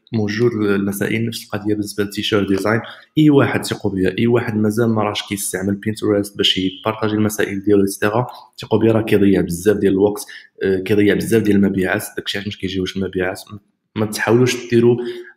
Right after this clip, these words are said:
آه، زعما تعولوا على الاورجانيك ترافيك من عند ريد بابل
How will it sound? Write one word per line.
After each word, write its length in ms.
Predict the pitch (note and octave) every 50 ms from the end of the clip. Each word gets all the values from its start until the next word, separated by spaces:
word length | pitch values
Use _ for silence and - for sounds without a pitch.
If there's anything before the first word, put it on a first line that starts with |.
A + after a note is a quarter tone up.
| _ -
آه، 340 | G#2 G#2 G#2 G#2 G#2 G#2 G2+
زعما 200 | G2 G2 G2 G2+
تعولوا 500 | G2+ - E2+ F2+ G2+ A2+ A#2 A2+ A2+ G#2
على 100 | G2 G2+
الاورجانيك 600 | G2 G2 - G#2 G2+ G2+ G#2 G2+ G2+ G2+ G2+ -
ترافيك 320 | G#2 G2 F#2+ - G#2 -
من 60 | F#2
عند 180 | F#2+ F#2 F#2 F#2
ريد 180 | G2 F#2 F2+ F2+
بابل 240 | G2+ F#2 F#2+ F#2+